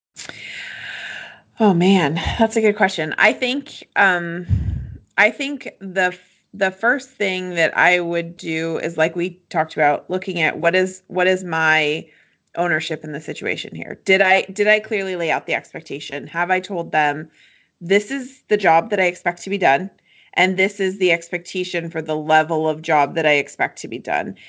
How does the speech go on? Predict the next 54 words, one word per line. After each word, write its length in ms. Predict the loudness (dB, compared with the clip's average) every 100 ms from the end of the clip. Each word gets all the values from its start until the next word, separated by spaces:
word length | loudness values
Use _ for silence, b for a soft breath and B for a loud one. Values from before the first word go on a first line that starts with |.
| B -2
And 160 | 0
if 260 | 2 0 0
the 140 | -2 0
answer 240 | 0 -2
to 120 | -4
both 260 | -2 -2 -2
of 80 | -4
those 180 | -4 -2
things 340 | -2 -4 -4 -10 -2
is 200 | -2 -2
yes, 640 | 0 4 6 4 0 -20 -10
then 240 | -4 0
I 120 | 0
think 240 | -4 -6 -6
the 80 |
conversation 720 | -4 -4 -2 -2 -4 -4 -6 -4
goes 220 | -4 0
one 260 | 0 0 2
way. 200 | 0 2
But 160 | 0 0
it, 280 | -4 -6 _ 2
if 240 | 2 2
the 160 | 0 0
answer 200 | 0 -2
to 260 | -6 -6 -6
either 480 | -4 0 4 2 0
or 160 | 0 0
both 320 | 2 0 0
of 140 | -6 0
those 300 | 0 0 -4
is 200 | -6 -2
no, 440 | 2 4 2 0 B B B
then 80 | 4
I 80 | 4
think 180 | 2 0
it's 180 | -4 -8
so 580 | -14 -2 2 2 -2 -4
easy 380 | -4 -2 -4 -6
to 160 | -8
start 320 | -2 0 0
the 80 | -2
conversation 680 | -4 -2 -2 -2 -4 -4 -6
and 160 | -4
just 160 | -6 -4
say, 120 | -2
"Hey, 460 | -2 0 2 2 -2 B B B B B _ _ 2
I 200 | 4 2
feel 200 | 0 0
like 140 | 0 4
I 160 | 2
might 240 | 2 -4 -4
have 160 | -8
failed 320 | -4 -4 -4
you, 320 | -4 -4 -6